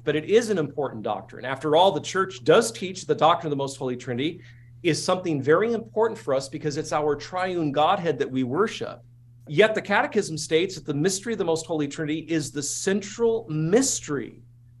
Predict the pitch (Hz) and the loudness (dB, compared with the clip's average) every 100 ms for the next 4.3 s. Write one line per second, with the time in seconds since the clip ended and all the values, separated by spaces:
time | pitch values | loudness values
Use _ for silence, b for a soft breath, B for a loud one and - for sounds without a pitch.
0 | - - 160 120 139 - 143 - 135 113 | -8 4 4 4 -4 -2 -4 -2 -6 -6
1 | - 123 104 - - 139 117 - - 147 | -2 -2 -2 -12 -10 -6 -6 -6 -2 -2
2 | - 131 117 113 113 - - B B B | -2 -4 -2 -2 -4 -8 -20 B B B
3 | 143 156 147 151 190 - 190 170 123 151 | 4 4 4 4 2 2 -4 -4 0 2
4 | 160 190 190 | 4 4 2